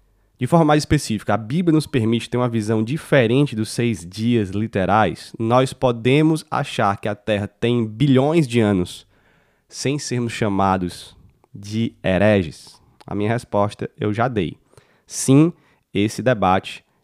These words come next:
é plausível. Não, a Terra Jovem não é a única opção bíblica de interpretação. E aqui eu quero dar alguns motivos para isso, OK? Esses motivos,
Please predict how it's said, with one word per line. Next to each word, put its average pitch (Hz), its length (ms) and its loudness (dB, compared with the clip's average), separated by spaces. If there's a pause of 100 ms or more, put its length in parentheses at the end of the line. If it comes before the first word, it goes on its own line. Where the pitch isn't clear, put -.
(160)
é 98 140 0
plausível. 107 720 -2 (120)
Não, 117 540 6 (240)
a - 140 -2
Terra 120 320 4
Jovem 104 320 0
não 123 200 0
é 117 80 4
a 123 120 4
única 120 640 4 (580)
opção 104 720 0 (160)
bíblica 98 720 -2 (320)
de 101 340 -4 (320)
interpretação. 107 880 -2 (460)
E 147 80 0
aqui - 180 0
eu 185 80 6
quero 165 220 2
dar 135 260 6
alguns 127 480 2
motivos 113 920 -2 (640)
para 101 280 6
isso, - 340 -8 (300)
OK? 123 360 -2 (320)
Esses 156 300 2
motivos, 117 720 -4